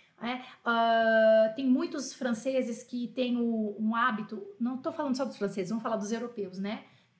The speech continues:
No Brasil tem um, um pouco, mas eu percebo que na Europa tem um pouco mais. Tipo assim, família zéro déchet. Zéro déchet,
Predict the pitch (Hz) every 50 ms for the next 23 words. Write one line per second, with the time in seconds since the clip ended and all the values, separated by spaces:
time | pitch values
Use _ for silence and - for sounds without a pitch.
0 | _ _ _ 269 320 - 403 392 381 403 403 403 403 381 381 359 339 330 302 -
1 | 302 294 - - 330 339 330 339 330 330 302 320 320 320 330 - - 330 - -
2 | 262 294 285 277 277 285 208 - 277 285 254 262 294 285 - 277 254 220 202 208
3 | - - - - _ - - - 285 262 - 254 240 - - - 311 294 269 262
4 | 311 339 349 349 370 349 302 240 220 269 320 311 285 320 359 285 - 302 254 -
5 | - - 214 196 - - - _ _ _ _ _ _ _ _ _ _ _ 208 202
6 | 220 277 349 370 370 370 294 311 320 330 370 392 - - 240 262 320 330 - -
7 | - 302 311 359 403